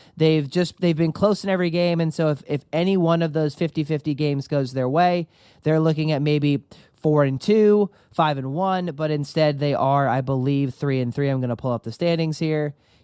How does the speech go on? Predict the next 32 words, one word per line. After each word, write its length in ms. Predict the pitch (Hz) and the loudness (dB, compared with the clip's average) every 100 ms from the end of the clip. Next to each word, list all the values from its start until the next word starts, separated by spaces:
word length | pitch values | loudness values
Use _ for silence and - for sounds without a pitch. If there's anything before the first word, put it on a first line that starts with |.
| _ | _
Yes, 380 | 139 123 107 - | 0 0 -2 -8
they 360 | 92 127 151 | -6 -2 0
are 300 | 147 151 156 | 4 4 2
three 300 | 147 175 151 | 0 -4 -2
and 120 | 143 131 | -2 -4
three. 220 | 175 185 | -4 -2
They're 120 | 156 | -2
second 400 | 139 170 156 156 | -2 -4 -2 -4
in 80 | 139 | -2
the 200 | 139 135 | 0 0
A 20 | |
F 80 | 127 | -2
C 160 | - | -4
North 260 | 123 113 101 | -4 -4 -6
now. 260 | 80 50 - _ _ _ _ _ _ _ _ _ _ _ _ - | -12 -14 -18 _ _ _ _ _ _ _ _ _ _ _ _ -4
All 100 | - | 2
right, 180 | 196 180 | 4 2
lo-, 160 | 135 180 | 0 -2
uh, 160 | 165 156 | 0 0
the 80 | 151 | -2
Chargers 560 | 208 214 208 226 208 - _ _ - | 0 -2 -2 -6 -8 -16 _ _ -8
in 140 | 147 | -2
L 180 | 151 160 | 2 4
A 140 | 185 | 4
taking 280 | 175 175 160 | 2 -2 0
on 140 | 156 | 2
Baltimore. 460 | 151 190 190 208 196 | 4 2 2 -2 0
Baltimore 460 | 170 185 185 185 175 | 2 0 0 -4 -4
closed 580 | - 170 165 165 - _ _ _ - | -2 0 0 0 -6 _ _ _ -6
at 180 | 156 156 | -2 -2
minus 560 | 131 139 147 143 127 - | -2 -4 -2 -4 -6 -10
three. 640 | - - 175 185 190 190 | -18 -8 -4 0 2 2